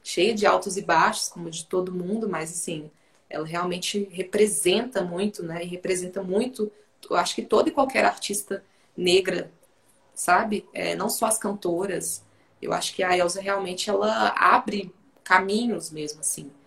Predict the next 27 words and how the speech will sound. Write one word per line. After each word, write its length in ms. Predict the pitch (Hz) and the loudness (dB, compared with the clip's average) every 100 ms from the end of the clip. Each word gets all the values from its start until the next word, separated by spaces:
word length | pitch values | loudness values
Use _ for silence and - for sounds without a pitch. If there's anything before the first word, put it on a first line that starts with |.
| _ _ _ _ - | _ _ _ _ -8
É, 200 | 156 156 | -6 -4
ela 200 | 160 160 | -4 -2
atravessou 480 | 180 180 190 - 180 | 0 0 0 -2 2
gerações. 1120 | 185 - - - 220 196 208 196 160 - - | 4 4 2 0 0 2 2 0 -2 -6 -4
Eu 120 | - - | -6 -6
fico 240 | 196 202 | -6 -6
muito 240 | 190 208 | -4 -4
chocada, 580 | - 254 254 185 180 196 | 0 -2 6 8 8 4
assim, 200 | 180 165 | -2 -6
quando 180 | 165 165 | -8 -6
eu 60 | 165 | -6
fui 160 | - | -6
lendo 360 | 185 165 180 180 | -4 -2 -2 -4
a 40 | |
biografia 460 | 170 165 170 - 175 | -4 -4 -6 -8 -12
dela. 180 | 170 185 | -10 -8
Eu 40 | |
falei, 160 | - 202 | -8 -6
"Meu 160 | 208 220 | -6 -4
Deus, 300 | 208 214 - | 0 0 0
quanta 240 | 214 233 | -6 -6
gente 200 | 226 214 | -8 -10
ela 80 | 208 | -14
conheceu." 680 | - 208 208 - 185 175 185 _ _ _ _ _ _ _ - | -10 -6 -4 -2 -2 -4 -6 _ _ _ _ _ _ _ -10
Ela 140 | 165 | -8
viveu, 720 | 175 202 170 175 196 220 214 | -8 -10 -4 4 6 6 4
né? 380 | 196 196 233 233 | 2 2 2 -2